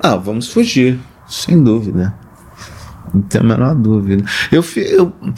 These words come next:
cara, eu comecei, assim, quando era moleque, eu, dez anos, eu fiz uma música pro colégio. Eu e mais uns, uns amiguinhos, assim, violão, não sei o quê.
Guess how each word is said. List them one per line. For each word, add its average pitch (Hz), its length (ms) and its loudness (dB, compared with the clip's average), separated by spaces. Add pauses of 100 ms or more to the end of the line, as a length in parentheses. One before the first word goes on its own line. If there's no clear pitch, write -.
(240)
cara, 135 220 2
eu 135 80 4
comecei, 135 1000 0 (680)
assim, 107 580 0 (320)
quando 123 240 2
era 135 240 2 (480)
moleque, 131 400 2
eu, 131 220 -2 (240)
dez 143 480 -2
anos, 143 180 -2
eu 143 80 -2
fiz 143 180 -2
uma 135 140 -2
música 131 340 -2
pro 131 160 -2
colégio. 98 760 0 (680)
Eu 104 180 4
e 113 60 2
mais 110 260 -2
uns, 101 680 -6
uns 92 340 0
amiguinhos, 90 600 0
assim, 82 540 -2
violão, 92 640 0
não 80 60 -8
sei - 180 -4
o - 40 -4
quê. 85 160 -4